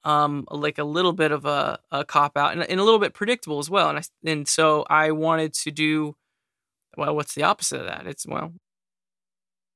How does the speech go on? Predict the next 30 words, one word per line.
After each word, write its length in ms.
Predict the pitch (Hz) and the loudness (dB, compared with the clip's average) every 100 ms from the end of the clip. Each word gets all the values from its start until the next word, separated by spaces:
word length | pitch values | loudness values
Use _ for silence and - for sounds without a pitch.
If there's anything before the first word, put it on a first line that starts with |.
| _ _ - | _ _ -4
turn 180 | 156 | 0
the 60 | 151 | 0
mirror 240 | 147 151 | 0 0
around. 400 | 147 185 98 156 | 4 2 2 -2
And 260 | 151 151 147 _ _ _ _ _ _ | -2 -4 -8 _ _ _ _ _ _
for 220 | - 190 | 2 6
me 160 | 202 | 8
as 100 | 226 | 6
a 40 | 180 | 6
songwriter, 680 | - 165 180 165 156 156 147 - _ _ _ _ _ - | 6 6 6 4 4 2 0 -6 _ _ _ _ _ -4
there's 160 | 160 | 0
a 40 | 151 | 2
spectrum. 640 | - 180 160 - 135 - _ _ - | 4 4 2 -2 -8 -10 _ _ -6
A 60 | |
lot 220 | 151 165 202 | 2 4 4
of 60 | |
people 220 | 202 175 | 2 -4
come 320 | - - 175 165 | -6 2 4 4
in 320 | 151 147 147 _ | 0 -2 -8 _
with 180 | 156 | -8
the 60 | - | -8
first 360 | - 185 185 135 | 0 2 2 0
initial 400 | 160 165 175 156 | 0 2 2 2
idea 480 | 147 143 147 156 | 2 0 0 0
with 180 | 160 147 | 0 -4
a 40 | 151 | -4
song 420 | - 151 156 175 _ _ _ - | 0 0 0 -4 _ _ _ 0
and 120 | 160 | 2
they 80 | 156 | 2
land, 600 | 151 165 175 160 147 | 4 6 8 6 2